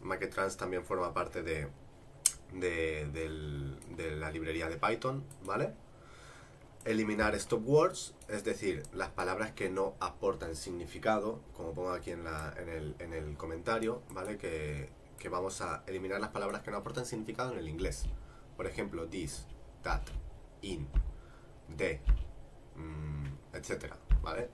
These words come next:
Ese tipo de cosas, pues dices, "Vale, mm, no me sirve de nada tener esto", ¿no? Lo quitamos, ¿vale? Y después devolvemos los tokens limpios. Una función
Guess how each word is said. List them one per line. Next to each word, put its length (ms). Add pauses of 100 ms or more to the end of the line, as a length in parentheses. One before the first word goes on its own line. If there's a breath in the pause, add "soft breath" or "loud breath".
Ese 180
tipo 200
de 80
cosas, 300
pues 140
dices, 280
"Vale, 220
mm, 1000
no 100
me 80
sirve 280
de 120
nada 260
tener 240
esto", 240
¿no? 140 (600 loud breath)
Lo 140
quitamos, 600 (580)
¿vale? 300 (1200 loud breath)
Y 100
después 280
devolvemos 400
los 140
tokens 300
limpios. 460 (360)
Una 120
función 540